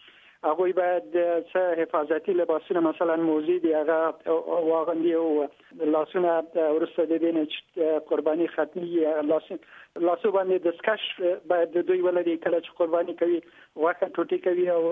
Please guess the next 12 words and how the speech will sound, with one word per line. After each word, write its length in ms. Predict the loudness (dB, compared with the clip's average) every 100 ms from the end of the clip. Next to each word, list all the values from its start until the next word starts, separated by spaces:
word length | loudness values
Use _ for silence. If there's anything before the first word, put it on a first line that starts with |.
| 0 -2 -4 -2 0
میندې 500 | 0 2 2 0 0
هم 120 | -2 -2
چنین 240 | -2 -2 -4 -10 -20 -16 -6
په 60 | -4 -4 -2 0 2 0
هغه 160 | 2 2
وخت 160 | 0 -2
کې 100 | -4 -4
چې 80 | -2
دوی 120 | 0 0 0
غوښه 240 | 0 0 -2
پخوي، 360 | -2 -2 -2 0 0
باید 220 | 0